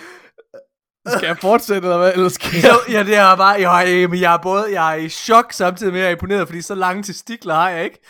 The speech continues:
Speaker 2: <laughs> Det, jeg burde, jeg ved ikke, hvad der er sket.
Speaker 1: Oh my God.
Speaker 2: Ah, okay, ja. Du, bare lige snak lidt, så skal jeg nok lige,
Speaker 1: <laughs>
Speaker 2: jeg skal nok komme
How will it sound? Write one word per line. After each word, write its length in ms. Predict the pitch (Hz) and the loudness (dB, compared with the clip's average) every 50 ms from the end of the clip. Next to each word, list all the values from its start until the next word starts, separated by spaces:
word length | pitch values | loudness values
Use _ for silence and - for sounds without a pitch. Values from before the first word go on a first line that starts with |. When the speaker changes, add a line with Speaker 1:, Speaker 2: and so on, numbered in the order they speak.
| - - | -10 -8
Speaker 2:
<laughs> 0 | |
Det, 400 | - 180 - - - 269 254 - | -8 -6 -2 0 2 2 4 4
jeg 140 | 240 220 175 | 2 2 2
burde, 260 | 208 180 - 220 - | 0 -4 -2 0 0
jeg 100 | 220 - - | -2 -2 -2
ved 140 | 202 214 | -2 -4
ikke, 100 | 208 202 | -4 -2
hvad 100 | - 208 | -4 -6
der 80 | 185 160 | -8 -8
er 60 | - | -10
sket. 460 | - - - - - - 180 196 214 - _ _ _ _ _ _ _ _ _ _ _ _ _ _ _ _ _ _ _ _ _ _ _ _ _ _ _ _ _ _ - - - - _ _ _ - 262 - - - - - - - - 262 311 - - - - - - - _ _ _ _ _ _ _ _ _ _ _ _ _ _ _ _ _ _ _ _ | -12 -18 -20 -20 -20 -18 -16 -18 -18 -18 _ _ _ _ _ _ _ _ _ _ _ _ _ _ _ _ _ _ _ _ _ _ _ _ _ _ _ _ _ _ -20 -20 -20 -20 _ _ _ -18 -18 -18 -20 -20 -20 -20 -20 -20 -20 -20 -20 -20 -20 -20 -20 -20 -20 -20 _ _ _ _ _ _ _ _ _ _ _ _ _ _ _ _ _ _ _ _
Speaker 1:
Oh 360 | - - - 180 156 151 147 | -20 -18 -16 -16 -16 -16 -18
my 140 | 151 165 180 | -18 -18 -18
God. 80 | - 151 | -16 -14
Speaker 2:
Ah, 600 | 156 151 147 143 139 135 135 135 135 131 131 131 | -14 -14 -14 -16 -16 -16 -16 -16 -16 -16 -18 -18
okay, 420 | 127 - - 147 135 127 120 110 _ _ _ _ _ | -20 -18 -18 -18 -18 -18 -20 -20 _ _ _ _ _
ja. 180 | 127 131 131 127 - _ _ _ _ _ _ _ _ _ - | -16 -16 -16 -16 -18 _ _ _ _ _ _ _ _ _ -16
Du, 100 | 170 165 - _ _ | -16 -16 -16 _ _
bare 160 | 180 175 175 | -6 -6 -6
lige 100 | 170 170 | -8 -10
snak 240 | - - 165 147 143 - | -12 -12 -12 -12 -12 -14
lidt, 160 | 135 123 117 | -18 -18 -18
så 140 | - - 143 | -20 -20 -20
skal 140 | - - 135 | -16 -14 -12
jeg 100 | 127 123 123 | -12 -12 -14
nok 100 | 123 123 | -14 -16
lige, 200 | 123 120 117 113 _ _ _ _ _ _ _ _ _ _ _ _ _ _ _ _ _ _ _ _ _ _ - | -18 -18 -20 -20 _ _ _ _ _ _ _ _ _ _ _ _ _ _ _ _ _ _ _ _ _ _ -6
Speaker 1:
<laughs> 60 | - - - - - - - - _ _ _ _ - | -6 -6 -6 -10 -14 -20 -20 -20 _ _ _ _ -20
Speaker 2:
jeg 100 | 131 127 | -20 -16
skal 180 | - - 135 | -14 -14 -12
nok 80 | 127 240 | -12 -10
komme 280 | - 131 123 123 123 | -10 -10 -10 -10 -12